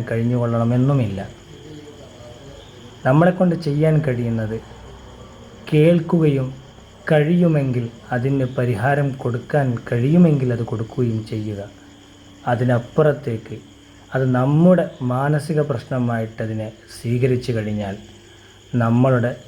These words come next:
ജീവിതവും നമ്മുടെ മാനസികമായ ആരോഗ്യവും നമ്മുടെ ശാരീരിക ആരോഗ്യത്തെയും അത് ബാധിച്ച്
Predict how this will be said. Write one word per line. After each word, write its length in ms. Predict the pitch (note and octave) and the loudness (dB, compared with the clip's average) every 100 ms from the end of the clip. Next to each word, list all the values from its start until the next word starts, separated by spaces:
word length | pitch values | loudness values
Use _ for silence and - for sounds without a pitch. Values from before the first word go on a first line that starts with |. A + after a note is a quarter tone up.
| A#2+ A2+ | -4 -2
ജീവിതവും 560 | A#2 A#2 A2+ G#2+ G2+ - - - - - - | -2 0 -2 -4 -6 -14 -20 -20 -20 -20 -8
നമ്മുടെ 340 | A#2+ C3+ D3 C#3 C3 | -2 2 4 2 0
മാനസികമായ 680 | C3+ C3+ D3+ C3+ B2+ A#2+ A2+ A#2+ A2 | -2 -2 -2 0 0 0 -2 -4 -4
ആരോഗ്യവും 520 | A2 A2+ A2 G2+ G2+ - - - - A2+ | -2 -4 -4 -8 -10 -16 -20 -20 -14 -6
നമ്മുടെ 420 | A2 A2+ A#2+ A#2 A2+ - - - - - | -2 0 2 0 -2 -8 -20 -20 -18 -10
ശാരീരിക 600 | - A#2 C3 D3 D#3 C#3 C3 B2 | -2 2 2 4 2 2 0 -2
ആരോഗ്യത്തെയും 640 | A#2 A#2+ A#2 - A2 G#2 G#2 - | -2 -2 -4 -6 -6 -8 -10 -10
അത് 100 | A2 G2+ | -6 -4
ബാധിച്ച് 540 | A2 A2+ A2 A2 - | -2 -2 -4 -8 -10